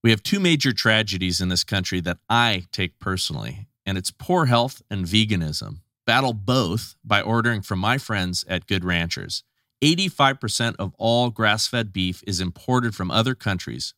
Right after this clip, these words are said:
but because they process it here, they can slap the product of U S A label on it. Because of this, over a hundred thousand independent American farms and ranches have closed.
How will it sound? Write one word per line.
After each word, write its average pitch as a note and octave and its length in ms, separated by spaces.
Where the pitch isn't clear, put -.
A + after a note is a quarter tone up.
but G#2 120
because E3 360
they C3+ 120
process - 680
it - 140
here, A2 500
they G#2 140
can G2+ 180
slap A2+ 400
the G#2 100
product A#2+ 560
of F2+ 120
U G#2 160
S - 140
A G2 180
label F#2 440
on F2+ 260
it. - 140
Because D#3+ 460
of A2+ 100
this, G#2+ 260
over G#2 240
a F#2+ 40
hundred D3 520
thousand A#2 540
independent A#2 540
American G#2 380
farms G2+ 360
and B2 100
ranches F2+ 420
have E2+ 160
closed. E2+ 540